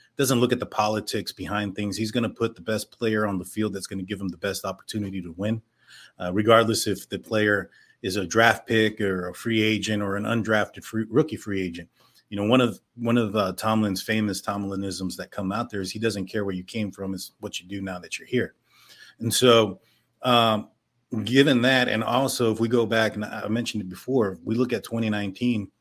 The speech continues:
Mason Rudolph was given a first round grade quarter, as a, as a quarterback draft in the twenty eighteen draft by the Pittsburgh Steelers. And in twenty nineteen, when he replaced Ben Roethlisberger,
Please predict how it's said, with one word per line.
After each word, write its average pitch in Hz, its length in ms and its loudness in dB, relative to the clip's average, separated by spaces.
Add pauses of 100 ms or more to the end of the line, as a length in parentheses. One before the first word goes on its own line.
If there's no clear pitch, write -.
(800)
Mason 135 380 2
Rudolph 113 420 2
was 98 140 -6
given 107 240 -4
a 95 60 -6
first 107 340 -6
round 98 240 -4
grade 101 260 -6
quarter, 104 320 -12
as 95 160 -6
a, 92 220 -12
as 95 140 -14
a - 20 -20
quarterback 101 520 -4
draft 95 320 -6 (420)
in 104 80 -4
the 92 60 -4
twenty 117 340 2
eighteen 107 460 -2
draft 104 440 0
by 104 160 -2
the 98 80 -6
Pittsburgh 98 380 -10
Steelers. 98 500 -6 (420)
And 101 120 -2
in 101 60 -2
twenty 147 220 2
nineteen, 123 440 4
when 101 80 0
he 117 180 0
replaced 117 540 -2
Ben 107 160 0
Roethlisberger, 95 800 -4